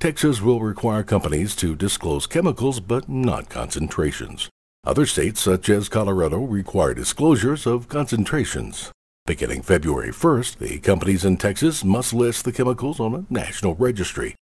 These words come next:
From Brownsville, a former South Texas District Attorney investigator faces up to twenty years in prison in an extortion probe involving a disgraced ex-judge.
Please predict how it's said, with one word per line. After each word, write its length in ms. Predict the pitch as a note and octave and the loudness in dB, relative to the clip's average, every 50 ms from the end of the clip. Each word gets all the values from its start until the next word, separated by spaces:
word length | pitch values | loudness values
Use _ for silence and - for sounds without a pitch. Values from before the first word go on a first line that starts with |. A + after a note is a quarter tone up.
| _ - | _ 0
From 200 | A#2 A2+ - - | 4 4 4 4
Brownsville, 720 | G2 A#2 C#3+ D#3+ D3 G2+ D2+ D2+ E2 C#2+ B1 A#1+ A#1+ - | 4 2 2 2 2 0 0 0 0 0 0 0 -2 -2
a 260 | - D#2 D#2 D2+ D2+ D#2 | -2 0 0 0 0 0
former 380 | - - C#3+ D3 D3 D3+ C3+ | 0 0 0 2 2 0 -2
South 320 | A#2+ - E3+ E3+ F3+ - - | -2 0 0 0 0 0 0
Texas 420 | - C#3 A#2 - - A2 G2 F2 | 0 0 0 0 0 0 0 0
District 380 | D#2+ G#2 G#2+ - - G#2+ - F#2+ | 2 2 2 2 0 -4 -4 -4
Attorney 400 | - - - C3 B2+ A#2 E2+ E2 | -4 -4 -2 0 0 0 0 0
investigator 720 | E2 D#2 D2 F2 F2+ - - F#2 - - D#2+ D2 D2+ F#2+ | 0 2 2 2 2 2 0 -4 -4 -4 -2 -2 -2 -2
faces 460 | A2 - A2+ A2 G2 - B2+ A#2 - - | -2 -2 -2 -2 0 0 0 0 0 0
up 220 | C3 B2+ - - | -2 -2 -2 -4
to 120 | - B2+ A#2 - | -4 -4 -4 -4
twenty 400 | - - - E3 E3+ - F3 F3 | -6 -4 -2 0 0 2 0 0
years 440 | E3+ C#3 G2 A#2 B2 D#2+ C2 C2 - | 0 0 0 2 2 2 0 0 -2
in 140 | D2+ D#2 D#2+ | -2 -2 -2
prison 460 | - - D3 D3 A#2 - C#2+ A1 - - - _ _ _ _ _ | 0 2 2 4 4 2 0 0 -4 -10 -18 _ _ _ _ _
in 200 | - - G#1+ G#1+ | -8 -8 -6 -6
an 120 | G#1+ A1 A#1+ | -4 -4 -4
extortion 640 | C2 - - - - D#3 D3+ C3+ - - G2+ F#2+ F2 | -4 -2 -2 0 2 4 4 4 2 2 0 0 0
probe 400 | - G2 F#2 F2+ G2 A#2+ B2 - | 2 2 4 4 4 2 0 -4
involving 640 | - D2 C2+ B1+ - D2 C2 B1+ C2+ D2+ C#2+ C2+ C2+ | -4 -4 -4 -2 -2 -2 0 0 0 -2 -2 -2 -2
a 160 | D2 D#2 D#2 | -2 -4 -4
disgraced 720 | - G#2+ A2+ B2 A#2+ - - - B2+ B2 B2 A2 - - - - | 0 4 4 4 4 2 2 2 2 2 2 0 -2 -4 -4 -4
ex-judge. 840 | G2+ - - - - - - G#2 F#2 D#2 B1+ - C2 C2 - - | -4 -4 -4 -6 -4 2 4 6 6 6 4 0 -6 -10 -14 -14